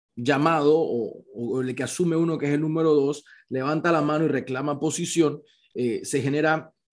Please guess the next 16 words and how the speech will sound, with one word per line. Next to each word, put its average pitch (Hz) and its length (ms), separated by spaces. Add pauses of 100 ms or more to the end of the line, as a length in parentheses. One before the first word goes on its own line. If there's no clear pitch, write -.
eh, 139 120 (120)
ese 165 160
interés. 139 640
Eh, 117 220
Helmut 151 260
Marko 226 280
había 151 160
hablado 147 240
ya 151 120
hace 143 140
una 139 100
semana 147 380
sobre 127 220
el 117 60
caso 127 560 (420)
Checo. 175 500